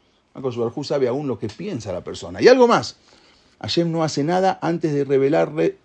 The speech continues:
sus secretos a sus Abadab Nevi'im, a sus, a sus, eh, profetas, a sus Jajamim,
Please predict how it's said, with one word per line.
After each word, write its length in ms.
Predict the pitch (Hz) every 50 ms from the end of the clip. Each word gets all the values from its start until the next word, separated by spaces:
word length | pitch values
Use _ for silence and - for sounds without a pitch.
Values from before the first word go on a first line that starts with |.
| _ _ _ _ _ _ _
sus 420 | - - - - 135 117 113 - _ _ _ _ _ _ _ _
secretos 840 | - - 139 131 131 - 165 185 185 185 - 156 151 139 - - _ _ _ - - - - _ _ _ _ _ _ _ _ _ _ _ _ _
a 360 | - 147 156 160 160 - - _ _ _ -
sus 260 | - - 131 120 - -
Abadab 440 | 139 139 131 123 143 165 165 156 139
Nevi'im, 360 | 131 123 120 131 160 170 139
a 80 | - 107
sus, 240 | - 123 110 - - - -
a 60 | 117
sus, 240 | 107 - 127 120 110 120
eh, 440 | 110 110 110 107 107 104 101 101
profetas, 680 | 98 - 110 104 - 180 190 - - 131 117 110 98 -
a 40 | -
sus 180 | - 120 117 107
Jajamim, 480 | 113 104 113 113 139 175 165 131 113